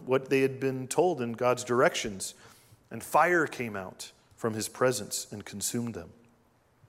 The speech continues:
We should be thankful that when we gather to worship, instead of layers and layers and layers of specific worship instructions that are there to keep us safe from God's judgment,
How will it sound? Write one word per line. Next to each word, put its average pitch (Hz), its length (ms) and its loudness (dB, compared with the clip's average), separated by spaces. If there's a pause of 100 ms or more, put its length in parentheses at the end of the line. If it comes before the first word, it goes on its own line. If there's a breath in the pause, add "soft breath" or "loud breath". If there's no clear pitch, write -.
(760 loud breath)
We 196 120 0
should 196 200 0
be 156 100 -2
thankful 127 800 -4
that 120 160 -4
when 131 420 -4
we 113 100 -8
gather 135 360 4
to 139 140 -6
worship, 110 640 2 (640 soft breath)
instead 165 340 4
of 120 120 0
layers 123 720 -2
and 110 220 -8
layers 117 440 -2
and 101 280 -6
layers 110 640 2 (320 loud breath)
of 117 120 0
specific 160 580 -2
worship 147 460 2
instructions 107 1080 -4 (680 soft breath)
that 127 100 6
are 127 60 8
there 165 140 8
to 151 60 2
keep - 300 -4
us 117 120 0
safe - 380 0
from 120 200 -6
God's 120 320 0
judgment, 135 540 -2